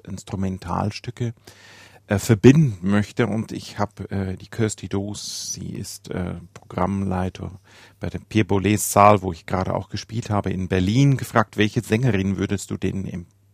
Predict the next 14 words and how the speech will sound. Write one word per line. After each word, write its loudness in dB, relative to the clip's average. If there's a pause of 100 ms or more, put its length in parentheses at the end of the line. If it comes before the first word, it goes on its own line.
(100)
überhaupt -8
empfehlen?" 6 (480)
Und 0
sie 6
meinte, 8
"Doch, 4 (180)
da 2
gibt's -4
eigentlich 6
nur 2
eine, 4 (100)
du -8
sollst -8
unbedingt -2